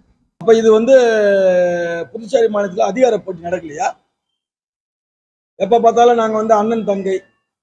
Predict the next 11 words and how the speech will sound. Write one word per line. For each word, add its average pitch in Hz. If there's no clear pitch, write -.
என்ன 262
அண்ணன் 247
தங்கை 214
உறவு? 202
அண்ணன் 269
தங்கை 254
உறவு 247
தான் 277
இல்லைன்றாரு 254
மாண்பு 202
முதலமைச்சர். 208